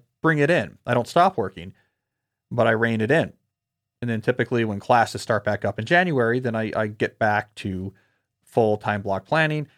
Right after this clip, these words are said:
Uh, the summer is similar. I switched to a summer schedule over the summer.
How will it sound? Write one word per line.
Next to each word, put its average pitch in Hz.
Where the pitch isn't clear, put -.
Uh, 123
the 135
summer 175
is 131
similar. 156
I 131
switched -
to 139
a 120
summer 127
schedule 131
over 131
the 127
summer. 143